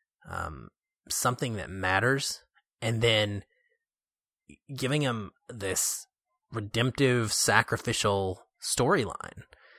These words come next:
Uh, and we have, we don't get to see that in comics much because they don't die. They don't hardly ever get hurt, even. And so it's a big deal. Uh, and I just, I loved everything about the Diablo character in this one,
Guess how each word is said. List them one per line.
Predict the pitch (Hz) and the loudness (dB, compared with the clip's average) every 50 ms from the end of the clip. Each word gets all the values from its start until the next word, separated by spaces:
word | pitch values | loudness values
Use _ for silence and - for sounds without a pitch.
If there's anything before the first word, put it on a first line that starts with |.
| - - _ _ _ _ - | -20 -20 _ _ _ _ -12
Uh, | - 110 104 - | -12 -10 -8 -6
and | 123 117 110 110 113 117 | -4 -4 -2 -2 4 6
we | 147 | 8
have, | 202 240 127 123 | 8 8 6 2
we | 143 165 185 | 2 4 6
don't | 190 156 | 6 6
get | 131 143 | 4 2
to | 131 | 2
see | 127 - - 202 226 | 2 2 4 4 4
that | 165 117 98 | 4 4 2
in | 92 | 0
comics | - - 110 95 82 76 - - - | 2 2 2 2 2 -2 -6 -4 -2
much | 104 90 71 - - 87 | -2 -2 -4 -4 -8 -8
because | 101 - - 117 107 98 - | -4 0 0 0 0 0 -4
they | - - 107 104 | -6 -4 -2 0
don't | 107 135 151 127 104 | 2 2 2 2 0
die. | 92 80 - - - - - - - _ - | -4 -6 -6 -6 -8 -8 -10 -12 -12 _ -6
They | - 107 | -4 -2
don't | 107 113 113 - _ - | -2 -2 -2 -4 _ -6
hardly | - - 131 120 110 107 | -2 0 0 2 2 2
ever | 107 107 107 | 2 2 0
get | 98 101 92 | 0 -2 -2
hurt, | - - - 160 147 - - - - - - | -4 -2 -2 -2 -2 -2 -4 -8 -10 -8 -6
even. | - 104 95 92 87 82 82 - - - _ _ _ _ _ - | -4 -4 -2 -2 -2 -4 -6 -10 -14 -18 _ _ _ _ _ -10
And | - 104 101 | -6 -2 2
so | - - 120 107 98 95 92 85 - - - - - - - - | 4 4 6 4 4 2 2 -2 -4 -10 -20 -20 -20 -20 -12 -6
it's | - 147 | 0 2
a | |
big | 151 147 120 | 4 4 4
deal. | 113 113 101 82 - - - - - - - | 2 -2 -2 -2 -4 -6 -10 -14 -16 -10 -6
Uh, | 95 95 87 - | -4 -4 -4 -2
and | - 104 | -2 -2
I | 104 104 | 0 0
just, | 101 101 - - - | 0 2 0 0 0
I | - 92 | 0 -2
loved | 95 95 95 87 98 | -2 0 -2 -2 -2
everything | 92 90 92 - - 92 | -2 -4 -4 -4 -4 -6
about | 87 82 87 82 80 82 - - - - _ - - - - - _ _ | -4 0 2 4 4 4 2 0 -6 -10 _ -20 -20 -20 -20 -20 _ _
the | - 80 | -8 -6
Diablo | 78 85 80 80 80 - - - | -4 -4 -4 -4 -4 -4 -6 -6
character | - - - - - - 71 | -6 -6 -6 -6 -6 -6 -8
in | 60 62 | -8 -6
this | 67 - - - | -4 -4 -4 -4
one, | - - - | -6 -8 -8